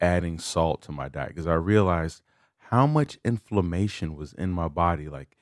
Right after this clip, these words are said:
it was difficult for me to open and close my hands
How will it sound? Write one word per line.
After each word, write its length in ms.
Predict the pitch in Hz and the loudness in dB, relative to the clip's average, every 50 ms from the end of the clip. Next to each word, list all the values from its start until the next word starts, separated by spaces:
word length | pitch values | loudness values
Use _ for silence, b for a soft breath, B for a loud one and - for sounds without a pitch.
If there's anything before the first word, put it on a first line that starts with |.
| _ _ _ | _ _ _
it 80 | - 151 | -10 -2
was 180 | 151 143 127 101 | -2 -2 -2 -2
difficult 640 | 85 - 110 123 - - - - - 82 - - | 0 0 0 0 0 -4 -10 -2 -2 -2 -2 -2
for 140 | - - 87 | -4 -6 -4
me 180 | 87 90 90 85 | -2 0 -2 0
to 240 | 78 80 76 76 78 _ _ _ _ _ _ _ _ _ - | -2 -2 -4 -6 -10 _ _ _ _ _ _ _ _ _ 2
open 360 | - 101 107 104 - 104 92 87 | 4 4 4 6 4 0 0 0
and 160 | 80 80 - | 0 -4 -6
close 400 | - - 95 92 90 90 85 80 | -6 -2 0 2 2 2 0 -2
my 200 | 82 78 78 78 | -4 -4 -4 -4
hands 680 | 80 92 95 92 87 82 76 69 67 65 - - _ | -4 -4 -2 -2 -2 -4 -8 -10 -16 -20 -20 -20 _